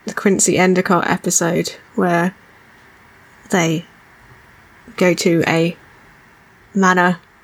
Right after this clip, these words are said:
a grand manor house to try and get some money to ride the ferry, and, um, they meet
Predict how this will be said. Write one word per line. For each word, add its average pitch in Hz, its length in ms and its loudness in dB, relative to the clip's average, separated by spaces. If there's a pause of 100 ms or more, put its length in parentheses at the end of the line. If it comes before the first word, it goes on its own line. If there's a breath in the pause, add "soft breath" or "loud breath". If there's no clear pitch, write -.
(380)
a 226 60 2
grand 185 400 2
manor 185 240 2
house 175 380 0
to 180 220 0
try 180 240 0
and 175 160 -2 (380)
get - 200 -2
some 185 140 0
money 175 300 0
to 175 140 -4
ride 170 160 2
the 170 80 0
ferry, 165 480 -2
and, 175 200 -2
um, 175 240 -4 (1900 loud breath)
they 196 80 2
meet 185 240 2